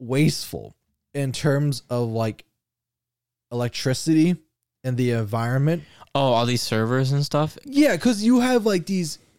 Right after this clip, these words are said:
Speaker 1: buildings just filled with servers and stuff.
Speaker 2: Dude, if you, if, if, um, th-, for the audience at home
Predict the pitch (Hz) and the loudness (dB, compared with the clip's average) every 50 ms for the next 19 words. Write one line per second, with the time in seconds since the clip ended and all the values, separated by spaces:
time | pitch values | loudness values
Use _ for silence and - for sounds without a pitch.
0 | _ _ _ _ _ _ _ _ _ _ _ - 135 - _ - 175 180 196 220 | _ _ _ _ _ _ _ _ _ _ _ -20 -20 -18 _ 4 6 6 6 6
1 | 190 185 151 139 120 - - - 143 - - - - - - 185 170 165 165 170 | 6 4 4 2 -2 -2 -2 -2 -2 -2 -4 -10 -16 0 2 4 4 6 4 4
2 | 160 156 139 - - - - - 160 160 165 147 131 117 113 104 107 113 107 - | 4 4 2 2 -2 -4 0 2 4 4 4 4 2 2 0 0 -2 -4 -4 -4
3 | 123 113 120 156 160 143 101 92 131 123 147 147 151 - - 131 127 - - 143 | -4 -2 0 0 0 0 0 -2 -2 -2 0 -2 -2 -2 -4 -4 -4 -6 -10 -14
4 | - _ 139 135 127 - - - 131 120 113 110 107 104 107 - - - - - | -8 _ -4 -4 -4 -6 -6 -4 -2 0 0 0 0 -2 -4 -6 -12 -16 -16 -6
5 | - 143 131 123 123 139 151 160 165 160 - 131 113 110 117 107 98 95 95 110 | -2 -2 0 0 0 0 2 2 2 2 0 0 -2 0 -2 -4 -4 -4 -6 -10